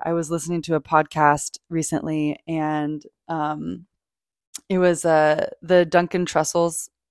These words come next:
Duncan Tr-, Trussell's podcast. And Duncan had on Damien Eccles, who has a wild story and has so much magic to share. And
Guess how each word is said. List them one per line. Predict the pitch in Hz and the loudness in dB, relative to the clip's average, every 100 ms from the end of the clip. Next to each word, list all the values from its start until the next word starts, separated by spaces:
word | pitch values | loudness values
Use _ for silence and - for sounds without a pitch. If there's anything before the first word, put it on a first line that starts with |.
| _ | _
Duncan | 175 185 190 | 0 2 0
Tr-, | 160 160 - | -2 -2 0
Trussell's | 165 165 170 | -2 -2 0
podcast. | 180 170 - 165 175 - - - - - - - - - _ _ _ _ - | 2 2 4 2 2 -4 -18 -20 -20 -20 -20 -20 -20 -20 _ _ _ _ 0
And | 208 196 | 2 4
Duncan | 196 196 208 | 4 4 0
had | 180 180 | 2 4
on | 175 170 170 165 | 4 4 2 0
Damien | 175 175 175 170 | 2 2 2 2
Eccles, | 160 - 156 143 151 - 147 | 0 2 2 2 0 -6 -4
who | 170 160 156 156 156 - - | 0 2 2 2 0 -2 -2
has | 175 165 - | 0 0 0
a | 170 | -2
wild | 156 160 175 165 156 | 4 8 8 8 4
story | - - 156 147 147 143 - | -2 -2 0 2 0 -4 -4
and | 151 147 139 139 - _ _ | -2 0 -2 -4 -6 _ _
has | 170 165 151 | -4 -2 -2
so | - - 170 | -4 0 2
much | 175 170 160 | 2 0 2
magic | 143 147 147 | 2 2 -2
to | - 151 | -4 -4
share. | - 139 139 135 - - | 0 2 4 2 0 -2
And | 143 143 139 | 0 2 0